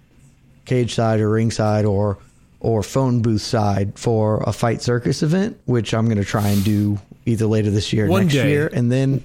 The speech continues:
Speaker 2: One day we
Speaker 1: Yeah.
Speaker 2: will make that happen.
Speaker 1: And yeah, and then my M M A journey will be complete. I won't, I'll have sat cage side for the U F C.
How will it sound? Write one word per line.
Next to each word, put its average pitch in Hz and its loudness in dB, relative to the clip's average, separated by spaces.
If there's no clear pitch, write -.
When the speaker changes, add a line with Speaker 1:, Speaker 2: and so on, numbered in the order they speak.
Speaker 2:
One 165 0
day 151 2
we 139 2
Speaker 1:
Yeah. 139 2
Speaker 2:
will 120 2
make 110 0
that 98 0
happen. 95 -4
Speaker 1:
And 143 0
yeah, 240 0
and 127 2
then 135 2
my 123 0
M 127 0
M 123 0
A 120 0
journey 117 0
will 110 0
be 113 2
complete. 143 -2
I 123 0
won't, 131 -2
I'll 117 0
have 113 0
sat - -2
cage 113 -2
side 113 0
for 117 -2
the 110 0
U 110 2
F 101 -2
C. 120 -2